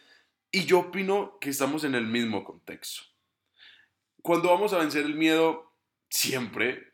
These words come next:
pues, vamos a tener esos limi-, esas conversaciones limitantes, y cuando estamos en esas conversaciones limitantes, lo que nos dice es, "No lo vamos a hacer, no vamos a poder". ¿Y cómo los vamos a vencer?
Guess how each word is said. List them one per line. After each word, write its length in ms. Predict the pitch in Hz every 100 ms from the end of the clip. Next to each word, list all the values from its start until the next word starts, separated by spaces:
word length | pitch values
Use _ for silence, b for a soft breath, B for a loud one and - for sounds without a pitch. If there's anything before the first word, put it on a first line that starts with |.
| _
pues, 480 | - - - - _
vamos 340 | 95 101 98 113
a 80 | 107
tener 260 | 104 98
esos 240 | 101 117 120
limi-, 300 | 120 113 -
esas 280 | 107 135 -
conversaciones 800 | 135 120 110 110 104 139 135 110
limitantes, 920 | 104 104 - 131 104 - 107 - B B B B
y 100 | 135
cuando 240 | 151 139
estamos 280 | 139 147 180
en 120 | 170 147
esas 200 | 147 160
conversaciones 600 | 151 131 123 117 123 139
limitantes, 800 | 131 117 - 131 113 107 135 - B -
lo 140 | 107
que 80 | 117
nos 180 | 110 104
dice 320 | 117 117 127
es, 260 | 147 - _
"No 280 | - 131 110
lo 160 | 104 92
vamos 220 | 92 90
a 20 |
hacer, 280 | 90 147 139 - -
no 380 | 104 131 131 110
vamos 320 | 113 110 107
a 120 | 98 -
poder". 400 | 104 104 139 - _ _ _ _ _ _ - - - _ _ _ -
¿Y 80 | 180
cómo 260 | 202 247
los 160 | 247 202
vamos 260 | 165 139 120
a 60 |
vencer? 320 | 95 98 -